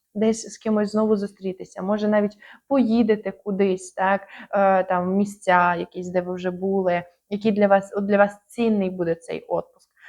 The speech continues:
Ем, або просто поїздка там по роботі, наприклад, вас можуть знову відправляти у відрядження в те саме місце, де ви вже колись були. Чи з тими самими людьми, чи по тим самим питанням, ти-, по тим самим документам ви будете вирішувати.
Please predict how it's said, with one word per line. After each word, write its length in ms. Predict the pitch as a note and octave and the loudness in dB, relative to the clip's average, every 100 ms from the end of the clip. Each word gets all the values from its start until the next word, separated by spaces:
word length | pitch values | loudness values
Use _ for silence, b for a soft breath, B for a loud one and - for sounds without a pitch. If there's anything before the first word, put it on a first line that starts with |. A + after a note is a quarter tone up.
| B - | B 2
Ем, 500 | G3+ F#3+ F#3+ G3 G3 | 4 6 4 0 0
або 220 | G3 G#3 G#3 | 4 4 4
просто 340 | G3+ G#3 G3 | -2 -2 -4
поїздка 440 | - G3+ G3 - | -8 -6 -6 -8
там 160 | F3 F3+ | -8 -6
по 160 | - A3 | 0 2
роботі, 440 | A3 G#3+ F#3+ F#3 | 4 4 2 2
наприклад, 420 | F3 - E3+ E3+ F3 | -6 -8 -10 -10 -10
вас 180 | F3 | -10
можуть 380 | F#3+ F#3 F3+ - | -6 -8 -8 -8
знову 340 | G3 A#3 G#3 F#3 | -2 2 2 0
відправляти 640 | F#3 G3 F#3+ F#3 F3+ F#3 | -6 -4 2 2 2 -2
у 60 | |
відрядження 600 | G3 A#3+ F4+ A#4 D4+ B3 | -6 2 2 2 0 -2
в 60 | G#3+ | -2
те 160 | - A#3+ | -4 -6
саме 200 | A#3 G3 | -4 -2
місце, 340 | A3+ - G#3+ | -2 -4 -6
де 100 | G3 | -4
ви 160 | F#3+ A#3 | 0 0
вже 160 | G#3 | 0
колись 380 | G3 F#3+ G#3+ G#3+ | -10 -4 -4 -4
були. 340 | G3 G3+ E3 D3+ _ _ _ _ _ _ _ _ - | -4 0 0 -4 _ _ _ _ _ _ _ _ -10
Чи 140 | - B3 | 0 0
з 60 | |
тими 220 | A#3+ B3 A#3+ | 4 2 4
самими 380 | A3 G#3+ G#3 | 2 2 2
людьми, 480 | G3+ G3 F#3 F3+ E3+ - B B B | 2 0 -2 -2 -4 -8 B B B
чи 140 | - | -6
по 140 | A#3 A3+ | -2 -2
тим 220 | A#3+ A#3+ | 0 0
самим 360 | A#3+ A3+ A#3 | 0 0 2
питанням, 640 | A#3 A#3 - F#3 E3+ E3+ F3 - | 0 -2 2 0 0 -6 -12 -12
ти-, 80 | |
по 120 | G3+ G#3 | -8 -6
тим 180 | A3+ | -4
самим 320 | A3+ A3+ A3 G#3+ | -4 -2 -2 0
документам 640 | A3 A3 G3 E3 E3+ F#3 | 0 0 0 -2 -4 -6
ви 80 | F#3+ | -6
будете 340 | F#3 F#3 F#3+ | -6 -12 -12
вирішувати. 640 | F#3 F3 F3 - - - | -12 -12 -12 -10 -8 -8